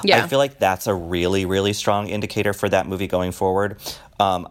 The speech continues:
Speaker 2: my hunch is that that movie opened in kind of big metropolitan areas, like, what, in the few theaters it was in, right?
Speaker 1: Yeah, it must have.
Speaker 2: So if it's, i-, if it's winning over those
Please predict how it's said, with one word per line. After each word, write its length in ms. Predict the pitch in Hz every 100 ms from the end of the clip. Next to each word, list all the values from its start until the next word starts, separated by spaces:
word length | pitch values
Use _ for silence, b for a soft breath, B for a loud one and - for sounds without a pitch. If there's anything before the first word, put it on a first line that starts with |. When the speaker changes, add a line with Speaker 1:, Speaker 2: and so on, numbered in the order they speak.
| _
Speaker 2:
my 240 | 98 101 104
hunch 380 | - 123 131
is 120 | 120 -
that 180 | 107
that 140 | 107 95
movie 260 | 101 98
opened 340 | 92 95 98 92
in 120 | 92
kind 180 | - 95
of 160 | 87
big 260 | - 95 90
metropolitan 600 | 90 - - 87 90 98
areas, 340 | 90 95 107
like, 240 | 104 92 90
what, 140 | 95
in 100 | 104
the 80 | 95
few 200 | - 98
theaters 340 | 90 95 92
it 80 | 87
was 120 | 85
in, 240 | 95 98 127
right? 240 | 127 143
Speaker 1:
Yeah, 300 | - 196 156
it 60 | 165
must 180 | 151 -
have. 100 | -
Speaker 2:
So 140 | 131
if 140 | 120
it's, 180 | 131 - -
i-, 80 | 127 -
if 180 | 127
it's 140 | 127 -
winning 300 | 120 123 123
over 200 | 113 107
those 460 | 95 98 110 -